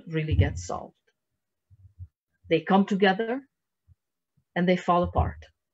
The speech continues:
Then they come together again and fall apart again. It's just like that. The healing comes from letting there be room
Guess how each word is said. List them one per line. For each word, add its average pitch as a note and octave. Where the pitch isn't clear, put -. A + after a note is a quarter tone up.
Then F3+
they F3+
come G3
together F3
again E3+
and F#3
fall F#3
apart G3
again. F3+
It's -
just -
like D#3+
that. -
The F#3
healing A#3+
comes G#3+
from F#3
letting G3+
there F3+
be F3
room E3